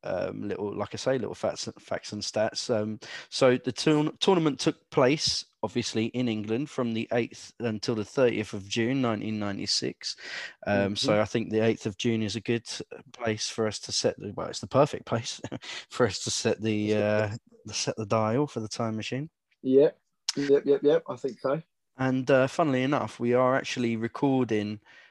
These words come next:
Speaker 1: this episode, um, today. It's the fifteenth of June, and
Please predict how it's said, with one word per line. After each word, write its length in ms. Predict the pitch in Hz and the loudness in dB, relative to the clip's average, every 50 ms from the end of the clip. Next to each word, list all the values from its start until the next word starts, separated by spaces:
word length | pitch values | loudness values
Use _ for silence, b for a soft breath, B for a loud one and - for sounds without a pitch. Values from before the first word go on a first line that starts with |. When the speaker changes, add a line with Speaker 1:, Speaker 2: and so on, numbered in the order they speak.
| b b _ | b b _
Speaker 1:
this 340 | - 110 113 123 117 - - - | -6 -2 -2 0 0 -2 -4 -2
episode, 680 | 117 123 - 127 - - - 113 101 98 98 98 101 - - _ _ - | -2 -2 -2 -2 -4 -2 0 2 2 2 0 -2 -4 -6 -14 _ _ -6
um, 460 | 95 98 98 98 98 98 98 101 - - | -4 -2 -2 0 -2 -2 -4 -6 -10 -12
today. 500 | - - 98 90 110 101 95 95 - - - | -14 -10 -2 0 0 2 2 -2 -4 -6 -8
It's 200 | 101 101 - - | -8 -8 -8 -6
the 100 | - 101 | -8 -8
fifteenth 840 | - - - 147 123 - - - 113 107 113 139 - - - - _ b b b b b b b b _ - | -6 2 2 2 2 2 0 -2 0 0 0 -4 -6 -8 -18 -20 _ b b b b b b b b _ -6
of 260 | 107 107 104 101 95 | -4 -2 -2 -4 -4
June, 400 | - - 110 110 110 110 113 107 - | -4 -2 0 0 0 0 -2 -4 -4
and 540 | 104 110 107 107 110 110 110 110 107 101 | -2 -2 0 0 -2 -2 -4 -4 -6 -8